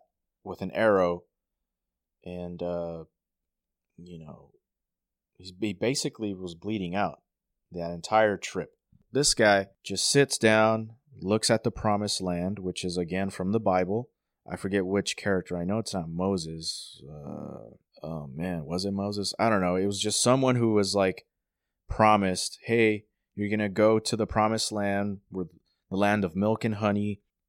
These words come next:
Oh man, how does a, yeah, God tells him, "Okay, you're not gonna get there because of your people. You know, they're, they're starting to sin and they're stop believing in, in me,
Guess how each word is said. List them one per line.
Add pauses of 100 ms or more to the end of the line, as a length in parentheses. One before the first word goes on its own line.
(380)
Oh
man,
how
does
a, (460)
yeah,
God
tells
him, (380)
"Okay, (200)
you're
not
gonna
get
there
because
of
your
people.
You
know,
they're,
they're
starting
to
sin
and
they're
stop (180)
believing
in,
in
me,